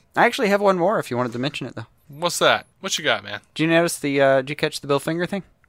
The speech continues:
Speaker 2: Uh, they're naming something after him in New York or something?
Speaker 1: Uh, yeah.
Speaker 2: Is that what
Speaker 1: Um,
Speaker 2: happened?
Speaker 1: East
Speaker 2: What was it?
Speaker 1: hundred ninety-second Street. Can't even imagine
Speaker 2: Uh-huh.
Speaker 1: that being from where we're from. And the Grand Concourse, another name that would be too big from where we're from.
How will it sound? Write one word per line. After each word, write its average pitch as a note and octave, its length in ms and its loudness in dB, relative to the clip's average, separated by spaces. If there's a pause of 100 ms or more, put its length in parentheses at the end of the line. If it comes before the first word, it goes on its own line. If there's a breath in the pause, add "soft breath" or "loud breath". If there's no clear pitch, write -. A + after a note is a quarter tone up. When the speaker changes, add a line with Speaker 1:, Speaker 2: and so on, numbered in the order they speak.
(400)
Speaker 2:
Uh, E3 400 6
they're D3+ 280 4
naming C3+ 520 -4
something C#3+ 380 -4
after C#3+ 280 0
him C3+ 80 -2
in B2+ 100 -2
New A#2+ 80 -4
York A#2+ 380 -2
or C3+ 60 -12
something? C#3 340 -10 (220)
Speaker 1:
Uh, A2 60 -10 (120)
yeah. F3+ 300 4
Speaker 2:
Is D#3+ 60 -6 (180)
that C3+ 400 6
what C3+ 100 6
Speaker 1:
Um, C3+ 60 2
Speaker 2:
happened? C#3+ 220 -6 (100)
Speaker 1:
East - 560 -4
Speaker 2:
What - 20 -20
was - 40 -14
it? - 40 -12
Speaker 1:
hundred F#3 200 0
ninety-second F3 840 4
Street. - 480 -4 (180)
Can't B2 160 -6
even A2+ 100 0
imagine A2 380 2
Speaker 2:
Uh-huh. G2+ 100 0
Speaker 1:
that G2 200 -2
being G#2+ 240 -4
from A2 140 -8
where G2+ 120 -4
we're G2+ 140 -4
from. F#2+ 260 -2 (500 soft breath)
And A#2+ 600 4
the A#2 140 -4
Grand D#3+ 380 2
Concourse, E3+ 640 -4
another A#2 300 0
name G2+ 360 0
that F#2+ 120 -6
would G2 140 -6
be F#2+ 160 -4
too G#2 180 -6
big G2 260 -4
from G2+ 160 -8
where G2 120 -2
we're G#2+ 160 0
from. F2 220 -8